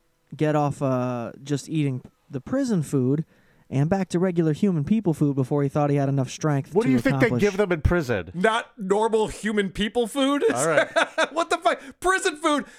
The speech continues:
Speaker 3: The, the reason why he couldn't choke her out is because he was eating prison food.
Speaker 2: Yeah, he, you don't get a lot of strength when all they do is give you Alpo.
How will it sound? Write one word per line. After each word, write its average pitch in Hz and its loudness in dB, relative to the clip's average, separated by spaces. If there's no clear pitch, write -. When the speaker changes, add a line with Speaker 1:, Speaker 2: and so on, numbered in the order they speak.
Speaker 3:
The, 269 -4
the 226 -4
reason 311 0
why 339 4
he 285 -4
couldn't 277 -2
choke 277 -2
her 247 0
out 269 0
is 185 -4
because 196 -2
he 226 -2
was 190 -6
eating 214 -4
prison 208 -4
food. 143 -6
Speaker 2:
Yeah, 127 2
he, 143 0
you 147 0
don't 170 0
get 180 0
a 175 2
lot 175 0
of - -6
strength 165 -2
when 143 0
all 135 2
they 139 0
do 135 0
is 127 -2
give 139 -2
you 127 -2
Alpo. 113 -2